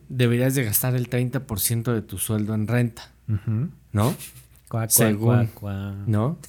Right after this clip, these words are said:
Speaker 2: <laughs>
Speaker 1: Pero, este, pues, es, o sea, también la gente se mancha. O sea, debería de haber, yo creo que una re-,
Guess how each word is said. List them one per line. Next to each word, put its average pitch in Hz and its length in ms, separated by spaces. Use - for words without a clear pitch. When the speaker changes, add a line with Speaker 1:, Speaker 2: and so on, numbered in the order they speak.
Speaker 2:
<laughs> - 720
Speaker 1:
Pero, 143 540
este, 98 920
pues, - 440
es, 151 240
o 117 80
sea, - 120
también 110 220
la 143 60
gente 139 260
se - 120
mancha. 95 560
O - 40
sea, 110 140
debería 110 360
de 147 60
haber, 151 180
yo 143 140
creo 143 120
que 143 100
una 135 200
re-, 110 220